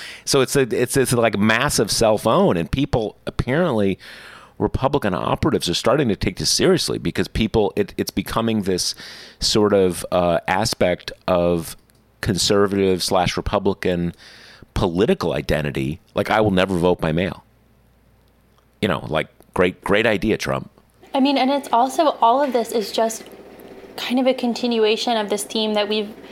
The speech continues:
Speaker 2: been observing on the podcast since, like, our earliest days of doing this remote, which is that he didn't want to see numbers go up. So testing became persona non grata with him. He made masks into a political statement.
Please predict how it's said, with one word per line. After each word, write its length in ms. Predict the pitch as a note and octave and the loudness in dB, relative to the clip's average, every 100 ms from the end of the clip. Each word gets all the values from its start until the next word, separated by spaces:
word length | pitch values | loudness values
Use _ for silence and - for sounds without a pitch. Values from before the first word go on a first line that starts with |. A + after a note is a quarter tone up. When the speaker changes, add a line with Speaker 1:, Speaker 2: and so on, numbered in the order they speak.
| - - | -20 -4
Speaker 2:
been 160 | A#3 A3 | 0 0
observing 560 | G#3 G3 G3 G#3 G#3 G3 | -2 0 0 2 0 0
on 80 | |
the 80 | G3 | -2
podcast 540 | - A3 G#3+ - G#3 G3+ | -2 0 0 0 -2 -2
since, 300 | G3+ G3 - | -4 -4 -2
like, 240 | G3 G3 | -4 -4
our 180 | - G#3+ | -2 -2
earliest 480 | A3 G#3+ G#3 G#3 G#3 | 0 0 0 -2 -2
days 260 | G#3+ G#3+ G#3+ | -2 0 -2
of 100 | G3 | -4
doing 260 | G3+ G3+ | -4 -2
this 200 | G3+ G#3 | -4 -4
remote, 420 | G#3+ G#3+ C4+ G#3 | -4 -2 0 0
which 180 | G3 G3 | -2 -2
is 140 | G#3 - | -4 0
that 380 | G3 G3+ G3 - - - - - - - | 2 2 -2 -8 -16 -18 -20 -20 -20 -16
he 280 | - - A3 | -8 -6 -2
didn't 320 | A#3 A3+ A#3+ | 0 0 0
want 240 | A3+ A#3 | 0 0
to 40 | A#3 | -2
see 160 | C4 | -2
numbers 440 | B3 A#3+ B3 B3+ B3 | 0 2 2 2 2
go 180 | G#3 | 0
up. 260 | G3 - - | 2 0 -4
So 520 | - G#3+ G3+ G3+ - - - - | -2 0 2 0 -4 -8 -20 -12
testing 600 | - B3 - A#3 G#3 G3+ | -2 -2 0 0 0 -2
became 340 | G3+ - G#3+ G3+ | -4 -2 -4 -2
persona 440 | G#3 - G3+ G3+ | -2 0 0 0
non 240 | G3+ G3+ | 0 0
grata 340 | G3 G3 G3+ - | 2 2 2 0
with 180 | - A3 | -2 -2
him. 280 | - - A3+ | -4 -4 -4
He 160 | A#3+ | -2
made 200 | A3+ A#3 | 2 2
masks 420 | A3 A3+ A3+ - - | 2 0 0 -4 -6
into 240 | G#3 A3+ | -4 -2
a 60 | A3 | -4
political 480 | - A#3+ A3+ G#3+ | -2 -2 0 -2
statement. 480 | G3+ - - - - | -4 -6 -6 -6 -6